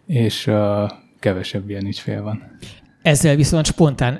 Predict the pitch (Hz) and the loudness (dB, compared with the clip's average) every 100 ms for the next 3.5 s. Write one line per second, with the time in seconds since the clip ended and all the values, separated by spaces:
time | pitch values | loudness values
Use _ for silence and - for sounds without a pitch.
0 | 160 147 123 - 143 - 151 143 143 120 | -4 -2 0 2 0 0 0 0 0 0
1 | 107 - 131 147 - 160 127 120 120 127 | -4 -2 0 0 2 2 2 -2 -2 0
2 | 131 127 127 151 151 139 135 135 135 139 | 0 0 -2 -2 2 2 2 0 2 0
3 | 131 - 156 117 113 | 0 2 4 2 0